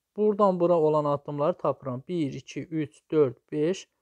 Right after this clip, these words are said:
altı, yeddi addım. Yeddi addımda buradan qazancımız var. İyirmi beş, üzərinə gəlsin yeddi. Bu da eləyəcək otuz iki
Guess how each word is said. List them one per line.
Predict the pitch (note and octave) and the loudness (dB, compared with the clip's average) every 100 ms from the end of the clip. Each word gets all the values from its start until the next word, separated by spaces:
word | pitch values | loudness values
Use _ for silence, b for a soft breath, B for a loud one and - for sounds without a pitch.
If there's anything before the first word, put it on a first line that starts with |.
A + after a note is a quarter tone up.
| _ _ _ _ _ | _ _ _ _ _
altı, | E3 E3 D#3+ - F3+ A#3 - | -2 2 2 0 -2 -2 -4
yeddi | E3+ F3 D#3+ - C#3 | 0 0 0 -6 -4
addım. | C3+ B2+ - B2+ - _ _ _ _ _ _ _ - | -4 -6 -8 -14 -14 _ _ _ _ _ _ _ 2
Yeddi | G3+ G#3 - A#3+ | 4 4 2 2
addımda | G#3+ A3 F#3+ F#3 A#3 F#3+ | 2 2 -6 -2 0 2
buradan | F#3+ E3 D3+ | 0 0 -4
qazancımız | B2+ C3 B2 B2+ A#2+ B2 B2 A#2+ | 0 0 0 -6 -6 -8 -8 -6
var. | A#2+ A#2 B2+ - | -6 -6 -8 -10
İyirmi | F3 F3 D#3+ D#3 D3+ B2 A#2+ - | -4 -2 -2 -2 -2 -4 -6 -4
beş, | C#3 C3+ C3 C#3+ G#3 - - | 0 2 4 2 2 -2 -10
üzərinə | D#3+ E3 D#3 E3 D#3+ | -2 -2 0 -2 -2
gəlsin | C#3+ C#3+ G3 F3 | -2 -2 -8 -4
yeddi. | D3 C3 - - B2 - _ _ _ _ _ _ _ _ | 0 0 -2 -18 -18 -18 _ _ _ _ _ _ _ _
Bu | G#3+ | 4
da | G#3 | 6
eləyəcək | F#3 E3 D#3 D#3 D3+ D3+ G3+ A3 | 6 4 2 0 -2 0 -2 -4
otuz | D#3 C#3+ - C#3+ D#3+ F#3 | -6 -6 -6 -6 -6 -8
iki | - - - | -16 -18 -10